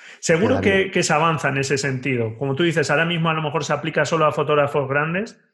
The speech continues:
Speaker 1: pero seguramente
Speaker 2: Bueno,
Speaker 1: se
Speaker 2: ahora, por
Speaker 1: avanza.
Speaker 2: cierto, lo que sí que hay mucho, est-, ahora me acuerdo, em, eh, es un, eh, o sea, un servicio que sí que se ofrece y ahora es muy popular, lo que pasa que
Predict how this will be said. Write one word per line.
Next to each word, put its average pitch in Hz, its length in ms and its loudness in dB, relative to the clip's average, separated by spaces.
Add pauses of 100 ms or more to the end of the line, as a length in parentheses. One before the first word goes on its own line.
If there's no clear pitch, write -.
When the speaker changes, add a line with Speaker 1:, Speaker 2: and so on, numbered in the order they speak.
(240)
Speaker 1:
pero 131 200 2
seguramente 139 1120 -2
Speaker 2:
Bueno, 104 260 -4
Speaker 1:
se - 300 -20
Speaker 2:
ahora, 143 160 2
por 123 160 -2
Speaker 1:
avanza. - 20 -6
Speaker 2:
cierto, 165 400 -2
lo 117 160 0
que 107 80 -4
sí 165 180 -2
que 165 140 0
hay 139 140 2
mucho, 139 460 0
est-, 101 260 -8
ahora 104 180 -4
me 107 100 -4
acuerdo, 117 440 -4 (720)
em, 98 800 -4 (160)
eh, 95 680 -4
es 120 240 -2
un, 135 720 0
eh, - 120 -12
o 120 40 -12
sea, 123 140 -2
un 127 80 -2
servicio 135 460 0
que 104 100 -2
sí 107 180 -8
que 113 120 -4
se 107 240 -2
ofrece 131 340 -2
y 98 60 0
ahora 98 160 2
es 101 80 -4
muy 98 420 -2
popular, 131 460 0
lo 101 120 -2
que 98 100 -6
pasa 110 220 -4
que 107 160 -4